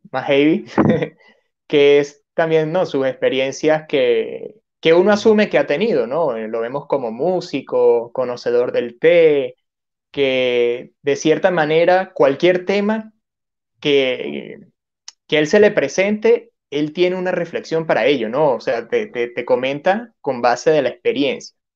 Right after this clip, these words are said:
Y en este sentido,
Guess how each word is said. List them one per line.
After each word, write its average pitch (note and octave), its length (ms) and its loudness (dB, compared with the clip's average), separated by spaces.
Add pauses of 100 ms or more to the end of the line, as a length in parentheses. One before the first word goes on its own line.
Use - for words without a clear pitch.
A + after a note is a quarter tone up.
(1300)
Y A#3+ 440 0
en E3+ 120 2
este F#3 220 2
sentido, D#3+ 960 0